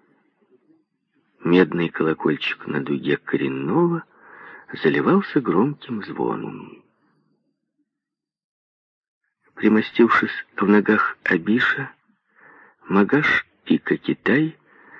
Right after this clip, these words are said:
продолжали подшучивать друг над другом. Абиш с ласковой улыбкой наблюдал за ними. Их сердечная дружба радовала его. Видимо,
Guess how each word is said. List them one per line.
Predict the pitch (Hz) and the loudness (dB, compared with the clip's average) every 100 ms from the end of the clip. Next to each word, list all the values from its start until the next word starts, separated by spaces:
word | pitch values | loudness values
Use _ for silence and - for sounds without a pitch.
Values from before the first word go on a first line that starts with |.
| - - _ | -20 -20 _
продолжали | 107 95 101 - 170 175 | 0 6 6 6 4 4
подшучивать | 110 - - 98 110 - 110 107 | 2 -2 0 0 0 -2 -4 -2
друг | 85 85 - | -4 -4 -4
над | 87 71 | -4 -2
другом. | - 67 64 - - - _ _ _ _ _ _ _ _ _ _ _ | -4 -2 -4 -8 -14 -16 _ _ _ _ _ _ _ _ _ _ _
Абиш | - - - - - - - _ _ _ _ _ | -6 -6 -6 -4 -4 -4 -10 _ _ _ _ _
с | - - | -10 0
ласковой | 175 - - 98 - | 0 2 4 4 4
улыбкой | 92 90 135 147 - 131 | 2 4 2 0 -4 -2
наблюдал | 123 107 104 92 107 131 | -2 2 2 2 0 0
за | 80 | -4
ними. | 67 - 113 98 - _ _ _ _ _ _ _ _ _ _ _ _ _ _ _ _ _ | -4 -6 -8 -12 -18 _ _ _ _ _ _ _ _ _ _ _ _ _ _ _ _ _
Их | - 156 - | 2 2 4
сердечная | - 135 127 156 - 143 135 | 4 6 6 4 4 4 4
дружба | 123 147 156 143 143 | 6 6 4 2 2
радовала | 135 143 95 80 | 2 2 0 0
его. | 90 120 55 53 - _ _ _ _ _ _ _ _ _ | -2 -4 -4 -6 -8 _ _ _ _ _ _ _ _ _
Видимо, | 82 117 120 131 135 | 2 2 4 0 0